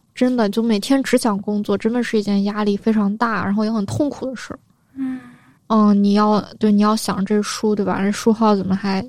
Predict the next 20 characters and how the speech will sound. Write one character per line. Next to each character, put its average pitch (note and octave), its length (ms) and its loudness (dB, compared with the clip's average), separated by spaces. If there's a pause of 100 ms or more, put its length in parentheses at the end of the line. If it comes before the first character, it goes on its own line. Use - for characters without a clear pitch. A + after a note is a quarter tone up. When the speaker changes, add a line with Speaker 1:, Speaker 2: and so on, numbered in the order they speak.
(320)
Speaker 1:
批 - 160 -8
不 G#3+ 80 -6
下 G3+ 220 -6
来？ G3+ 200 -2 (220)
然 - 60 -16
后 A3 120 -2
你 G#3 120 0
要 G#3 120 0
想 F#3 300 -4
着 G3 100 0
这 G#3+ 220 4
版 - 160 -4
权 G#3+ 180 -4
备 A#3 80 2
案 B3 140 4
号 B3+ 320 2
怎 G#3 100 -2
么 G3+ 140 2
也 G3 160 -2
还 A#3+ 400 -2